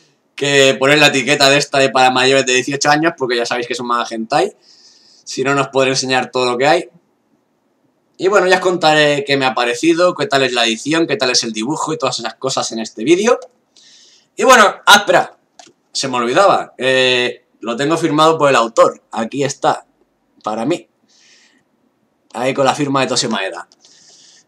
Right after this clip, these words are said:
Y bueno, con esto se acaba el vídeo de compra del salón, del vigésimo segundo Salón del Manga. Espero que os hayan gustado mis compras. Eh, quizá echéis de menos Rainbow,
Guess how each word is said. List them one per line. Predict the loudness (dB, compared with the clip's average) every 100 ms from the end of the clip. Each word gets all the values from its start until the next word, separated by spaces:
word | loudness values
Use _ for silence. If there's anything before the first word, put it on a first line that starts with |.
| _
Y | 2
bueno, | 4 6 2 -2
con | 0 4
esto | 4 2 4
se | 6 6
acaba | 4 4 6 8 8
el | 4
vídeo | 4 4 4 4 4
de | 2
compra | 0 -2 -2 4 6 6
del | 4 -2
salón, | 0 2 4 4 2
del | 0 2 0
vigésimo | -4 -6 -4 -4 -4
segundo | -6 -4 0
Salón | -2 -2
del | -2
Manga. | 0 2 0 0 _
Espero | -12 -12 -4 0 0
que | 0 0 0
os | 0
hayan | 2 2
gustado | 0 -2 0 2
mis | 0 0
compras. | 0 0 4 6 6 2 -6 _ _ _ _ _ _ _ _ _ _ _ _ _ _ _ _ _
Eh, | -6 0 2 2 2
quizá | 0 2 6 6
echéis | 6 4 4
de | 2
menos | 2 2 2 4 4 4 2 2 -2 -2 -6 -8 -12
Rainbow, | -6 2 2 4 0 0